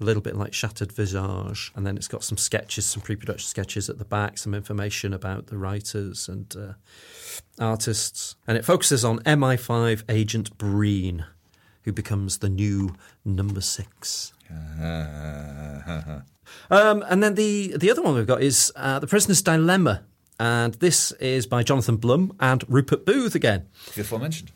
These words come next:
Speaker 1: Yeah, with a foreword by J. Michael Straczynski. And this was published by Powys Media back in two thousand and five.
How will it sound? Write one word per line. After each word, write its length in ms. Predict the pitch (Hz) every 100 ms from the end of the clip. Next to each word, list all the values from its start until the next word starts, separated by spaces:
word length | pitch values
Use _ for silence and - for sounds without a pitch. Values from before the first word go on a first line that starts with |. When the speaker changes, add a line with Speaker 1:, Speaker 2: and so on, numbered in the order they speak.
| -
Speaker 1:
Yeah, 220 | 190 -
with 180 | - 147
a 20 |
foreword 380 | - 208 196 190
by 160 | 151 147
J. 300 | 175 170 160
Michael 360 | 156 151 151
Straczynski. 640 | 139 - 131 117 110 - 175 _ _
And 280 | 127 143 147 -
this 280 | 269 254 -
was 120 | 214
published 640 | - 202 190 175 - - - -
by 160 | 139 131
Powys 440 | - 185 147 -
Media 440 | 120 110 95 117 180 - - - -
back 180 | 135 -
in 40 | 127
two 200 | - 147
thousand 540 | 135 123 117 117 107 -
and 160 | 110
five. 580 | 110 120 104 101 98